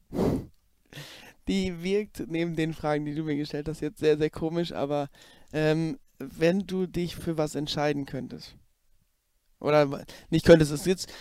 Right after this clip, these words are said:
wir, wir machen es folgendermaßen. Du baust einen Unfall und kannst in der letzten Sekunde, bevor du diesen Unfall baust, entscheiden, wie du dich in diesem Auto, mit dem du den Unfall baust,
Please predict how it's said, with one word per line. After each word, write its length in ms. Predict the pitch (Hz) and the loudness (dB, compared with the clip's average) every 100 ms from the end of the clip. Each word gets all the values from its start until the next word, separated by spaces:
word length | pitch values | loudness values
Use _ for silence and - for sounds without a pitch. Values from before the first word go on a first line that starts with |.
| - - | -20 -2
wir, 300 | 156 160 - | 4 4 4
wir 80 | 160 | 2
machen 240 | 165 175 160 | 6 6 4
es 100 | - | 4
folgendermaßen. 500 | 156 143 131 135 151 | 4 4 0 -4 2
Du 320 | 185 277 - - _ _ _ _ _ _ - - | 6 6 6 -4 _ _ _ _ _ _ -10 4
baust 460 | 151 175 202 - - | 8 8 6 2 4
einen 280 | 160 165 151 | 6 6 4
Unfall 540 | 143 156 - 123 127 - - - - - - - _ - _ - | 2 0 -2 -2 -2 -10 -20 -20 -20 -20 -20 -20 _ -20 _ -2
und 180 | 139 156 | 0 2
kannst 300 | 175 185 123 | 2 0 2
in 60 | |
der 80 | 160 | 4
letzten 380 | 170 - - 214 | 6 4 2 2
Sekunde, 520 | 170 - 175 180 151 | 2 2 2 4 2
bevor 340 | 131 131 143 143 | 0 0 4 4
du 60 | |
diesen 240 | 143 131 131 | 2 -4 -2
Unfall 360 | 143 165 139 | -2 0 0
baust, 500 | - 131 143 - - - _ _ _ _ _ _ _ _ - | 4 6 4 2 -10 -20 _ _ _ _ _ _ _ _ -4
entscheiden, 520 | 147 175 175 185 165 | 2 6 6 6 0
wie 60 | |
du 120 | 160 151 | 0 0
dich 280 | 139 - - - | -2 -8 -14 -8
in 180 | 147 156 | -4 -2
diesem 360 | 147 123 143 | -2 -2 0
Auto, 480 | 101 151 - 190 180 | 6 6 6 2 2
mit 160 | 147 143 | 0 -2
dem 80 | 143 | -2
du 60 | |
den 120 | 135 | 0
Unfall 380 | 98 180 180 160 | -2 -4 -2 -2
baust, 460 | 147 143 160 - | 0 0 0 -4